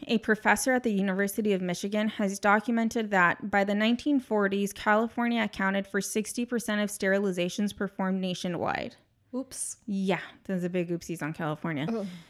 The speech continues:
Speaker 1: The operations, she found, always disproportionately affected African Americans and foreign-born residents,
Speaker 2: Mm-hmm.
Speaker 1: including immigrants from Italy, Poland, Scandinavia, Russia,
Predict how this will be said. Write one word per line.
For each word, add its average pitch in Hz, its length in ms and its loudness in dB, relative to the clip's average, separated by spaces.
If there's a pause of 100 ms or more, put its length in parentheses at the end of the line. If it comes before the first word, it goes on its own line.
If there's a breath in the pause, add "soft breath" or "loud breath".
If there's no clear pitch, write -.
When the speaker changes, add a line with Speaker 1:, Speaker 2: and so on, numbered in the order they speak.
(160)
Speaker 1:
The 233 160 6
operations, 226 760 4
she 247 220 -2
found, 247 420 2
always 220 400 4
disproportionately 214 760 0
affected 202 460 0
African 220 400 0
Americans 196 580 2
and 185 160 0
foreign-born 185 680 0
residents, 175 540 -2
Speaker 2:
Mm-hmm. 180 380 -10
Speaker 1:
including 202 460 0
immigrants 196 440 0
from 180 220 -2
Italy, 254 560 0
Poland, 208 580 0
Scandinavia, 202 1040 0
Russia, 190 540 0